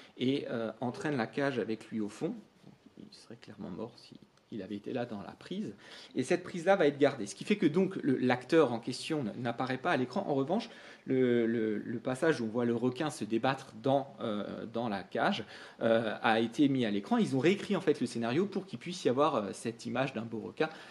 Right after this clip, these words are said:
On voit très clairement d'ailleurs la différence entre le vrai requin et le, le requin mécanique,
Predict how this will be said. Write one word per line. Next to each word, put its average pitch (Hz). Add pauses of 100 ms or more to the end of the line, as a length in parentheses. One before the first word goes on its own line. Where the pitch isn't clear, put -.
(280)
On 110
voit 95 (100)
très -
clairement 123
d'ailleurs 117
la 104
différence 139
entre 123
le 107
vrai 113
requin 147
et 104
le, 95 (340)
le 87
requin 107
mécanique, 113